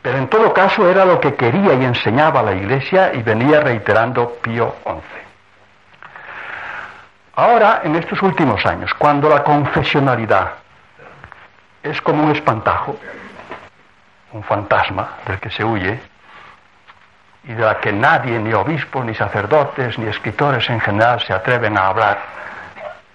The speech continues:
porque no hacen pie, las confusiones acerca de su significado son caóticas. Se confunden y se barajan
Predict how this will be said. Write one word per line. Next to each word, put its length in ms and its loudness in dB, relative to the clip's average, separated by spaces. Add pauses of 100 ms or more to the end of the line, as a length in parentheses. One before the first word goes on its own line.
(800)
porque 420 -12
no 120 0
hacen 320 -4
pie, 380 -10 (1600)
las 200 0
confusiones 1000 0
acerca 420 0
de 140 -2
su 180 -2
significado 680 0
son 280 0
caóticas. 680 0 (2250)
Se 140 -8
confunden 680 2
y 40 -2
se 120 -2
barajan 540 2